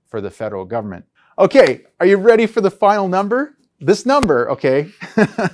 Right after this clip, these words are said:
<laughs> is before the C E W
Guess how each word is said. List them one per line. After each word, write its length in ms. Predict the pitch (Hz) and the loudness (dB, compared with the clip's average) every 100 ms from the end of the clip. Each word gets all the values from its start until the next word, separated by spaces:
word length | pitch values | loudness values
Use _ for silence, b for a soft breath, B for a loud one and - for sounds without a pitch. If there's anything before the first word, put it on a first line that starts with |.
| - | -8
<laughs> 680 | 165 _ _ _ _ _ - | -10 _ _ _ _ _ 0
is 200 | 214 160 | 0 0
before 960 | 208 226 - - 302 330 240 135 - _ - | -2 -2 -4 -4 0 2 2 -2 -6 _ -10
the 100 | 113 | -8
C 220 | - 190 | -6 -8
E 220 | 202 190 | -6 -4
W 480 | 165 180 185 190 | 0 0 -2 -8